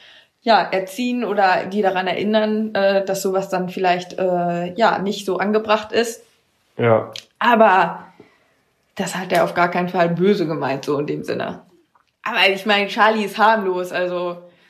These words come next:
Speaker 1: ne? Da,
Speaker 2: Ja.
Speaker 1: Charlie ist das liebste Pferd der Welt. So.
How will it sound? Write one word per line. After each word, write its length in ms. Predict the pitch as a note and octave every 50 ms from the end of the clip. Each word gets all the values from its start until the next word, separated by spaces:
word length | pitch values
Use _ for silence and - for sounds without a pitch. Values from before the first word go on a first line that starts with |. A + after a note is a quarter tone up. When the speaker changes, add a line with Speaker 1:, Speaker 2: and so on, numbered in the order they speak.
| _ _ _ _ _ _ _ _ _ _ _ _ _ _ _ _ -
Speaker 1:
ne? 320 | G3+ G3+ G3+ A#3 A3 - - - -
Da, 140 | G#3 G#3 -
Speaker 2:
Ja. 80 | B2
Speaker 1:
Charlie 340 | A#2 - A3 G#3 G#3+ G#3+ A#3+
ist 120 | - -
das 120 | D4 B3+ G#3
liebste 340 | G#3 A#3 A3+ A3 - A3 G#3+
Pferd 220 | - G#3 F#3+ G3
der 140 | G#3 G3 G3
Welt. 360 | G#3 G3 F3+ E3+ E3+ E3+ - - _ _ _ _ _ _ _ _ _ _ _ _ _ _ _ _
So. 360 | - F3+ E3+ D#3 - - -